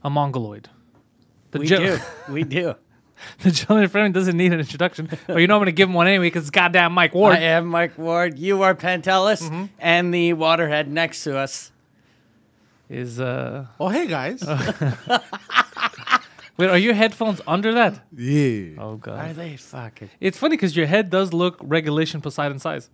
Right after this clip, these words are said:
Speaker 1: <laughs>
Speaker 3: Yeah? What does that mean?
Speaker 1: You have a water head. <laughs>
Speaker 3: Oh.
Speaker 1: It's, it's
Speaker 3: I do
Speaker 1: filled
Speaker 3: have a big head.
Speaker 1: filled with liquid.
Speaker 3: Yeah.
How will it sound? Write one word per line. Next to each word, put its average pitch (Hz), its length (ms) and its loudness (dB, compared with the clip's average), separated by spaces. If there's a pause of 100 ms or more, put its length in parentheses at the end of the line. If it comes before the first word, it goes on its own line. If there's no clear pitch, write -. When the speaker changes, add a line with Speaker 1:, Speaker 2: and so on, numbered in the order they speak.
Speaker 1:
<laughs> - 140 -20
Speaker 3:
Yeah? 175 760 -2 (420)
What 120 160 -10
does 147 140 -8
that 139 140 -6
mean? 139 360 -10
Speaker 1:
You 147 100 -8
have 170 140 -6
a 147 40 -4
water 151 320 -4
head. 117 220 -10 (100)
<laughs> - 60 -20
Speaker 3:
Oh. 98 240 -12 (460)
Speaker 1:
It's, - 260 -6
it's - 460 -20
Speaker 3:
I 143 60 -4
do 170 80 -2
Speaker 1:
filled 226 120 -2
Speaker 3:
have 160 160 0
a 117 40 -12
big 104 220 -12
head. 90 200 -16 (100)
Speaker 1:
filled 202 280 -2
with 147 100 0
liquid. 147 380 -4 (840)
Speaker 3:
Yeah. 95 260 -18